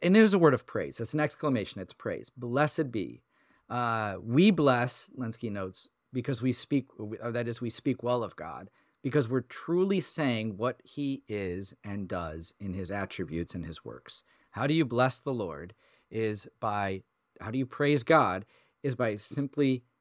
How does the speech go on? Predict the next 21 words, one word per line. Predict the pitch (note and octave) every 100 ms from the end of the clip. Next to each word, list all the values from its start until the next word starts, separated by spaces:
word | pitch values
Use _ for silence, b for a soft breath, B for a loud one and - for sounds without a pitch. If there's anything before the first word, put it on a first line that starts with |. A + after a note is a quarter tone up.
| _ _ _ _ -
speaking, | - - D3 C#3 D3+ C#3 B2+ - A2 D3+ D3+
which | C#3+ -
means | D3 -
to | A#2
speak | - D3+ -
well | B2 G2+
of, | E2+ F2 -
i-, | B2+ A#2+
is | A#2+ A#2
speaking | - C#3 C3+ D3+ C#3 B2+ _ -
the | B2+
truth | - D3+ C#3
of | B2+
who | C#3
he | A#2+ C3+ D#3+
is | C#3+ - - - -
and | B2
what | A#2+ A#2
he | C3
has | A2 -
done. | C3 F2 -